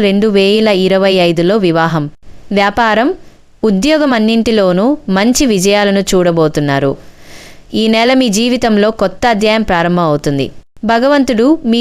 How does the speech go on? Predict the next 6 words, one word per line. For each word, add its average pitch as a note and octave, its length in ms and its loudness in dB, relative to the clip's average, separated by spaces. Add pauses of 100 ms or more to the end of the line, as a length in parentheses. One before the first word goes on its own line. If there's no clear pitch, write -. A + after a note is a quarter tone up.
(140)
జీవితంలో G3+ 540 0 (260)
ఆనందం, F3+ 400 0 (460)
శ్రేయస్సు B3+ 500 0
నింపాలని G3+ 560 0
మనస్ఫూర్తిగా G3+ 640 -2
కోరుకుంటున్నాం. D#3+ 640 -2